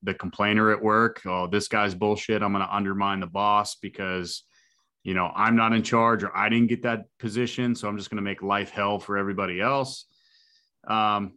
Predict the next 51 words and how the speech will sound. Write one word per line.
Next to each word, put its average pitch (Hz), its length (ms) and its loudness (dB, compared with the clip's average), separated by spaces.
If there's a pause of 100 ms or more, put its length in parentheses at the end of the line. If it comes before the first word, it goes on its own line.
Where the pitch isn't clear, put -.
(120)
you 180 160 0
know, 151 160 4
it's, 143 180 -4
it's 135 220 -8
kind 160 180 0
of 147 60 0
the 131 60 -4
same 135 240 -4
thing. 107 340 -6
It's 92 100 -12
like, 101 200 -8
I 127 100 2
didn't 135 160 2
get 135 100 2
what 127 80 0
I 113 120 2
want, 147 440 2 (480)
you 110 100 -8
know, 104 160 -10
so - 260 -10 (100)
I'm 131 340 6
gonna 120 220 4
re-, 110 300 0 (480)
reject 120 540 -2
it. 131 240 0 (140)
I, 117 480 -2 (220)
you 107 140 -8
know, 98 200 -8 (160)
I'm 117 280 6
entitled. 101 600 0
I 95 200 -4
want, 95 380 -4
I 95 160 -2
want. 90 340 -6 (800)
Um, 82 520 -2 (840)
that, 180 220 4
that's 175 220 4
kind 208 160 2
of 165 60 2
what 139 160 2
popped 131 240 4
in 120 80 6
my 107 180 4
head 113 240 2
just 101 220 -4
at 95 100 -6
first, 113 400 0
man. 95 240 -2
So, 95 460 -4
you 110 120 -6
know, 95 240 -2